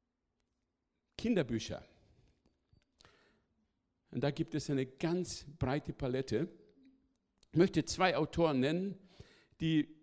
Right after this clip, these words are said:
ihr wahrscheinlich kennt, die meisten, und vielleicht auch die Bücher, dieser Autoren. Der erste ist Michael Ende. Momo ist sein Buch Unendliche Geschichte und viele mehr. Er setzte sich Zeit seines Lebens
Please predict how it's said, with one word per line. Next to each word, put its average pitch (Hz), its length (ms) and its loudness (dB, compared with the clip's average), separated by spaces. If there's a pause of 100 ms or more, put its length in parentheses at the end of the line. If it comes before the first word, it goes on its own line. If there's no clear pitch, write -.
(160)
ihr 160 160 4
wahrscheinlich 151 520 -2
kennt, - 400 -2 (160)
die 156 60 -2
meisten, 196 560 2 (100)
und 156 180 4
vielleicht 180 280 0
auch 170 100 -6
die - 120 -4
Bücher, 196 400 2 (260)
dieser 135 220 -2
Autoren. 135 520 -4 (1400)
Der 175 120 6
erste 233 300 4
ist - 320 0
Michael 185 360 4
Ende. 151 400 6 (1500)
Momo 190 280 8
ist 180 140 0
sein 170 220 0
Buch 165 360 4 (100)
Unendliche 160 480 0
Geschichte 165 500 -4
und 139 100 0
viele 147 220 -2
mehr. 196 280 2 (880)
Er 180 120 8
setzte 262 440 4
sich 196 280 -2
Zeit 240 360 2
seines 202 360 2
Lebens 226 540 0